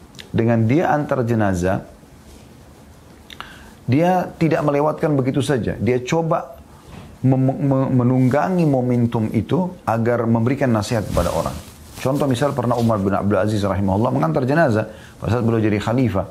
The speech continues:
Salah satu masyarakatnya wafat, dia ikut ngantar sebagai raja gitu ya. Pada saat dia selesai nga-, eh, mengantar, sebelum orang bubar, dia langsung berbicara. Nah, kebetulan juga dia punya kedudukan, dia seorang khalifah. Dia juga dikenal sebagai seorang yang alim,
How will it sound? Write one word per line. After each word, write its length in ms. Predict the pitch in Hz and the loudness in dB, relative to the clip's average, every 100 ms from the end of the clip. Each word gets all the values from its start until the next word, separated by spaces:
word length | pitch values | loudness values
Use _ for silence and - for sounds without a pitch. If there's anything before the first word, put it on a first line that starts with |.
| - - - - | -14 -20 -20 -10
Salah 260 | 67 95 110 | -4 -2 0
satu 80 | |
masyarakatnya 800 | 113 107 110 95 107 90 107 98 - | 0 0 0 -2 -2 0 0 0 0
wafat, 340 | 98 85 151 | 0 0 0
dia 160 | 156 208 | 0 0
ikut 240 | 175 135 | 0 0
ngantar 400 | 120 107 95 85 92 | 0 0 0 -4 -6
sebagai 320 | - 101 104 | -4 -2 0
raja 300 | 107 107 104 95 | 0 0 0 -2
gitu 240 | 87 104 | -2 -2
ya. 80 | - - - - - - - - - | -4 -8 -20 -20 -20 -20 -20 -14 -4
Pada 160 | 139 | -2
saat 240 | 139 185 160 | 0 0 0
dia 400 | 165 165 110 - | 0 2 0 -4
selesai 340 | 135 135 143 135 | -4 -2 0 2
nga-, 220 | 117 110 - | 0 0 -4
eh, 240 | - 110 | -2 0
mengantar, 640 | 110 110 123 143 104 101 - - | 2 2 2 0 -2 -2 -4 -2
sebelum 320 | 113 131 135 | 0 0 0
orang 220 | 120 117 | 0 2
bubar, 260 | 117 143 160 | 0 0 0
dia 160 | 175 | 0
langsung 240 | 151 131 123 | 0 0 0
berbicara. 500 | 101 101 98 80 - - - - - - - - | 0 0 0 -2 -2 -8 -16 -20 -20 -20 -20 -8
Nah, 160 | - 120 | -2 0
kebetulan 320 | 117 117 120 | 0 0 0
juga 240 | 113 110 | 2 2
dia 80 | 104 | 0
punya 240 | 92 107 | 0 0
kedudukan, 400 | 95 92 98 98 | 0 2 2 2
dia 160 | 95 92 | 0 0
seorang 320 | - - 90 | -2 -2 -2
khalifah. 400 | - 92 87 - - - - - | -2 -2 -2 -2 -4 -6 -8 -4
Dia 80 | 107 | 0
juga 240 | 104 98 | 2 2
dikenal 240 | 95 98 101 | 2 2 0
sebagai 320 | - - 92 | 0 -2 0
seorang 400 | 95 - 95 95 | -2 -2 0 0
yang 160 | 90 82 | 0 2
alim, 480 | 82 107 98 101 | 2 2 2 0